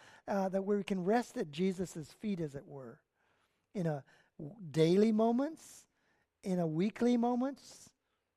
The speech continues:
monthly. And that's what I find, that Jesus gives me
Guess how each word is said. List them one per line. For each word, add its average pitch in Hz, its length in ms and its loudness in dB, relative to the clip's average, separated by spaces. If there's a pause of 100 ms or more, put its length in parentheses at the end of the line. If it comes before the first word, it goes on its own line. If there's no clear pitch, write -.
(160)
monthly. 208 560 0 (240)
And 202 100 2
that's 220 240 8
what 285 120 0
I 226 160 6
find, 175 500 0 (1040)
that 190 200 2
Jesus 220 480 0
gives 190 300 2
me 165 300 -2